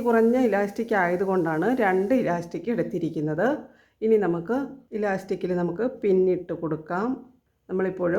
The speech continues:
ഫോൾഡ് ചെയ്ത ഈ പോർഷനിലൂടെ നമുക്ക് ഇലാസ്റ്റിക് ഇട്ട് കൊടുക്കാം.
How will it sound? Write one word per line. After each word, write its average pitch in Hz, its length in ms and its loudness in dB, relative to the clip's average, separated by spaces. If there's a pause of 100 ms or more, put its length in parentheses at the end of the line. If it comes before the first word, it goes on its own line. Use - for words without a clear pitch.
(100)
ഫോൾഡ് 170 360 -2
ചെയ്ത 170 200 -2 (200)
ഈ 196 40 -2 (100)
പോർഷനിലൂടെ 165 600 -2
നമുക്ക് 165 260 -2 (500)
ഇലാസ്റ്റിക് 175 520 -4
ഇട്ട് 165 200 -8
കൊടുക്കാം. 170 480 0